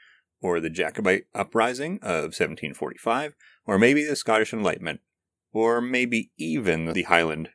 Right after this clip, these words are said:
clearances. And if I asked you to name some major figures associated with those events, you'd undoubtedly say William Wallace,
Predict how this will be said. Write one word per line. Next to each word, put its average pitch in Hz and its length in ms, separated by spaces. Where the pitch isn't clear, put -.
clearances. - 640
And 104 120
if 107 120
I 101 80
asked 123 240
you 98 80
to 90 80
name 90 300
some 82 220
major 85 280
figures 160 400
associated 85 500
with 82 140
those 90 220
events, 80 380
you'd 156 140
undoubtedly 156 520
say 95 460
William 87 300
Wallace, 82 420